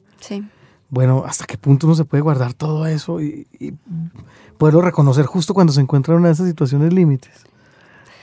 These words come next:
Speaker 1: Es que es difícil. Yo creo que nosotros vivimos en una búsqueda constante de la felicidad y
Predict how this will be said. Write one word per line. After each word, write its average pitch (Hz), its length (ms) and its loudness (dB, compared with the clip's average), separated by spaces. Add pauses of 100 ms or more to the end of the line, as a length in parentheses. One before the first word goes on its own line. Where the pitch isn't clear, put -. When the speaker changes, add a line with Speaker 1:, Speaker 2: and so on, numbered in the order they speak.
(280)
Speaker 1:
Es 247 160 -8
que 277 100 -2
es 277 80 0
difícil. 294 360 0
Yo 233 100 -2
creo 247 140 -2
que 285 120 -4
nosotros 247 360 -4
vivimos 240 400 0
en 254 80 0
una 226 180 -2
búsqueda 233 340 -4
constante 214 460 -6
de 226 60 -2
la 233 100 -4
felicidad 190 760 -10 (540)
y 190 180 -10